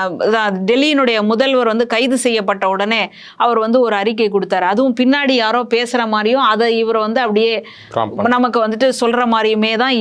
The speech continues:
Speaker 1: இருந்தது. அந்த மாதிரி அயோத்தியா கோவில்ல இருக்கக்கூடிய தலைமை அர்ச்சகருக்கு வந்துட்டு யாரோ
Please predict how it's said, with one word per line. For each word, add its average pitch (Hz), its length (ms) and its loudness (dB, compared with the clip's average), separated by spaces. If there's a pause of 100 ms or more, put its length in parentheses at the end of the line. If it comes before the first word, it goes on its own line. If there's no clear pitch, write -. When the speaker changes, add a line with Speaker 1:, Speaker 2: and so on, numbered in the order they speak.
Speaker 1:
இருந்தது. 214 360 0 (520)
அந்த 285 300 2
மாதிரி 247 380 2 (500)
அயோத்தியா 311 440 0 (100)
கோவில்ல 254 380 2
இருக்கக்கூடிய 220 540 0
தலைமை 240 440 0 (460)
அர்ச்சகருக்கு 190 560 -2
வந்துட்டு 185 320 -2
யாரோ 285 260 2